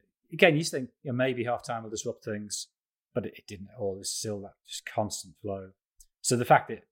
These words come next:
in fact, it was nine minutes in the second half, it might have been nineteen, it might have been thirty-nine, it didn't really matter. It was gonna come at some point.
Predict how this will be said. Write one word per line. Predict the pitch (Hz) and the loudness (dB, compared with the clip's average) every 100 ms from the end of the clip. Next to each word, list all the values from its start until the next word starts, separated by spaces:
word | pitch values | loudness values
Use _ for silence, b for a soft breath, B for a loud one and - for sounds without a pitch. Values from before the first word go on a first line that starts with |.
| _ _ - | _ _ -20
in | - | -12
fact, | 104 98 | -10 -10
it | |
was | 101 | -8
nine | 101 101 101 | -4 -4 -4
minutes | 101 - | -6 -10
in | |
the | 104 | -6
second | 104 98 | -8 -6
half, | 101 104 113 | -8 -10 -10
it | |
might | 107 110 | -10 -10
have | |
been | 107 104 | -8 -8
nineteen, | 107 104 110 101 | -8 -8 -6 -6
it | 104 | -6
might | 107 | -8
have | 107 | -8
been | 104 | -12
thirty-nine, | - 110 104 101 98 | -6 -6 -6 -10 -12
it | 95 | -10
didn't | 123 104 | -10 -10
really | 101 101 | -12 -8
matter. | 104 101 | -8 -8
It | |
was | 104 | -8
gonna | - 117 104 | 0 0 0
come | - 98 | -8 -10
at | |
some | - 104 | -10 -10
point. | 95 104 | -10 -10